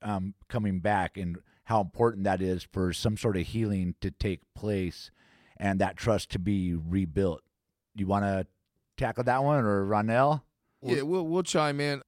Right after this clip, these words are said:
Speaker 2: Before I could even get to gain the trust of my community, I had to trust myself.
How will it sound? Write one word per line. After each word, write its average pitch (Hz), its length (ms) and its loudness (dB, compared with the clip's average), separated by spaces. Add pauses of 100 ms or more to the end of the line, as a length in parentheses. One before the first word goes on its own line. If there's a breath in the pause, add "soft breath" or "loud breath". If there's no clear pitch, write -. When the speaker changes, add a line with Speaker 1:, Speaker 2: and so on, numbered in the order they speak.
(140)
Speaker 2:
Before 151 320 4
I 185 120 6
could 175 140 2
even 127 600 0
get 151 160 -4
to 107 80 -10
gain 143 300 0
the 139 80 -2
trust 147 340 0
of 123 80 -2
my 120 160 -2
community, 127 420 -4
I 120 80 -2
had 127 160 0
to 113 80 -8
trust 123 340 2
myself. 110 560 -2